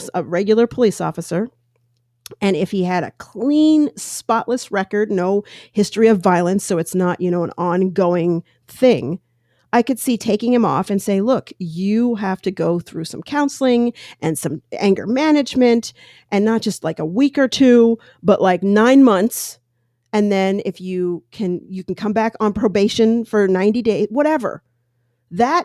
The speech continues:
I could almost, almost understand. But the police chief, I'm sorry, you gotta go. But all these townspeople were just like, "It's terrible, it's despicable.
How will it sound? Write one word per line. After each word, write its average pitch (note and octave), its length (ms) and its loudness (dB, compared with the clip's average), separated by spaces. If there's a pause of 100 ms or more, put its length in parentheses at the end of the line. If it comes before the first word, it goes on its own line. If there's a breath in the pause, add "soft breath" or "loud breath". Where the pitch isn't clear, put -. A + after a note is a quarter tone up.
I A#3+ 120 0
could C4+ 180 -2 (480)
almost, F4 1120 -6 (640)
almost G#4+ 800 -2
understand. F3 720 -4 (640 soft breath)
But A#3 140 -2
the - 100 0
police D4 440 2
chief, D#4 320 0
I'm B3+ 120 0
sorry, C#4+ 380 0
you A#3 100 2
gotta B3+ 280 0
go. G#3+ 440 0 (1700)
But A3+ 120 -2
all D4+ 120 0
these E4 200 -2
townspeople C#4 640 -2
were F3 100 -2
just E3+ 240 -6
like, - 280 -12 (280 loud breath)
"It's F#3+ 240 2
terrible, C#4 540 4
it's - 180 -6
despicable. C#4 920 -2